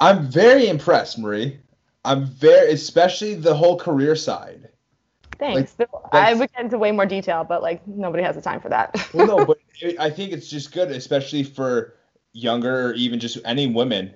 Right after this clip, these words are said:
Speaker 1: in the career field. Like, it's, like, a fine line of, like, 'cause you have a big, strong personality, which I think is impressive, but it, and it's intimidating.
Speaker 2: Yeah.
Speaker 1: And then if you're female, and then it's just, so it's, like, very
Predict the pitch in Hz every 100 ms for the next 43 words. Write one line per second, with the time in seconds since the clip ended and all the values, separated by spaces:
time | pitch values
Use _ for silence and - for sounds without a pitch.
0 | 78 110 107 - 120 131 131 101 101 98
1 | 98 - 104 - - 110 107 - - 117
2 | 113 113 120 131 110 98 101 98 95 _
3 | _ _ _ _ 139 117 120 113 92 110
4 | 110 - 110 107 104 120 117 107 101 104
5 | 110 104 107 104 107 107 107 - 113 -
6 | 95 104 127 _ _ _ _ _ _ 110
7 | 117 110 - _ - 107 - _ 104 104
8 | 104 104 107 104 160 175 104 104 135 160
9 | 147 _ _ _ _ _ - 107 - 110
10 | 107 107 _ 107 110 104 - 185 190 143
11 | 135 127 117 120 113 113 123 - 127 117
12 | 123 113 - 107 117 123 120 113 -